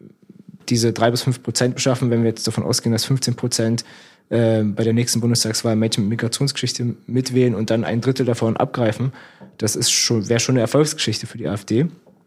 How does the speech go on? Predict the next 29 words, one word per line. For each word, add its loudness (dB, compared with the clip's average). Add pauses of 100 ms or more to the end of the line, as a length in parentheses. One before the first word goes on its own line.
(460)
Ähm, 4 (320)
und 2
die 6
andere 6
Ebene 6
ist 4
ja, 6 (380)
wie 4
sie 4 (920)
MigrantInnen, 2
Menschen 2
mit 2
Migrationsgeschichte 0
nutzen 2
in 0
ihren 4
Parteistrukturen, -2 (640)
um 4 (720)
nach 0
außen 4
etwas 0
darzustellen. 0 (480)
Und 0
diese 4
Ebene 4
finde 0
ich -2 (320)
ebenso 4
gefährlich, 2